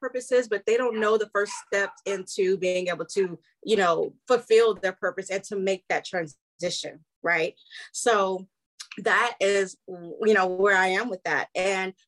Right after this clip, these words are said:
because I went through those steps on trying to figure out, "Okay, I know there's something that I can do in this right now," um, because I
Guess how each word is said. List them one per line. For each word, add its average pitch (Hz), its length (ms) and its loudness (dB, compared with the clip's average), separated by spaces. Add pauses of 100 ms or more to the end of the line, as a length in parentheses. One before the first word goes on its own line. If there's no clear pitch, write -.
(100)
because 226 300 0 (100)
I 196 200 4
went 247 200 -8
through 202 120 -2
those 185 200 -8
steps 180 420 -6
on 180 220 -2
trying 196 360 -4
to - 120 -20
figure 185 200 -4
out, 180 180 -2
"Okay, 170 340 -4 (560)
I 214 120 2
know 240 540 2
there's 220 320 2
something 214 720 -2
that 196 100 0
I 185 60 2
can 190 260 -6
do 185 300 0 (100)
in 247 240 2
this 220 340 2
right 196 220 -2
now," 175 400 -6 (480)
um, 156 400 0 (340)
because 214 380 -2
I 190 100 0